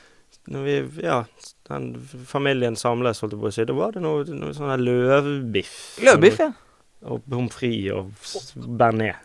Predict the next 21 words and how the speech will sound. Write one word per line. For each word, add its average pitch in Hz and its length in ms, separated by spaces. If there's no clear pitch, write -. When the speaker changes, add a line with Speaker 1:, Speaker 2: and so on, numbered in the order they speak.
Speaker 2:
Og, 151 500
ja, 160 100
løvbiff 127 360
var 135 100
det 139 80
mye, 135 80
Speaker 1:
Ja, 151 60
det 107 120
var - 60
Speaker 2:
husker 104 160
jeg. 165 60
Speaker 1:
et, - 440
det - 160
var - 160
når - 160
de 139 140
slo 139 180
på 117 200
Speaker 2:
Og 151 180
Ji-, 170 180
Speaker 1:
stortrommen. 151 240